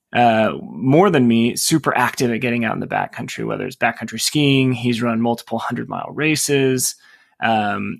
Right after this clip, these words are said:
rock climbing, mountain biking, et cetera. Aaron really just has an experience in a plethora of en-, endurance sports and just getting out in the backcountry.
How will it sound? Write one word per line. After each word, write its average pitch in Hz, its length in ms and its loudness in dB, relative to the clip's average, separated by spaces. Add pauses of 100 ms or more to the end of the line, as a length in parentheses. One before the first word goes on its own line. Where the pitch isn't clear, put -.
rock 139 300 2
climbing, 120 680 0
mountain 120 300 -2
biking, 107 640 -6
et - 100 -10
cetera. 50 420 -8 (1000)
Aaron 147 280 4
really 135 180 4
just 120 180 -4
has 117 180 -2
an 120 60 -4
experience 110 580 -4
in 107 180 -4
a - 80 -8
plethora 120 420 -4
of 107 100 -8
en-, 104 200 -10 (100)
endurance 117 400 -4
sports - 380 -6
and 110 100 -8
just 104 160 -10
getting 104 220 -10
out 87 120 -10
in - 80 -16
the - 60 -14
backcountry. - 460 -10